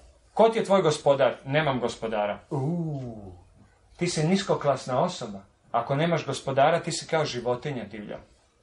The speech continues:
Što znači imat gospodara? Na-, znači naći osobu koja je nama toliko superiorna, u našim očima barem, u svemu, u znanju, u obilju, u vještinama, u ro-, u kvaliteti rođenja, u, u odnosu prema Bogu.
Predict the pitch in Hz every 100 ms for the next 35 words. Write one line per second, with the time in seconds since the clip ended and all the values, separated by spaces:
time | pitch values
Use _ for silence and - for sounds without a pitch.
0 | _ _ _ - _ - 214 190 208 202
1 | 208 202 156 147 135 127 120 117 - _
2 | - 143 160 131 156 190 226 185 202 240
3 | 175 151 - 151 170 240 190 151 139 131
4 | 135 202 202 135 147 165 226 208 - 208
5 | 202 110 117 104 98 127 170 226 - 120
6 | 107 113 101 98 95 101 - - - -
7 | 143 - 175 208 - - - 131 131 143
8 | 147 175 196 - - 127 131 190 165 147
9 | 113 - 127 139 127 - 165 208 190 117
10 | 98 - - - 151 147 147 151 151 156
11 | 147 139 151 151 170 185 208 156 - 151
12 | 180 233 - - - _ _ _ - -
13 | 160 170 175 165 156 151 180 196 208 170
14 | 175 160 151 135 139 254 233 -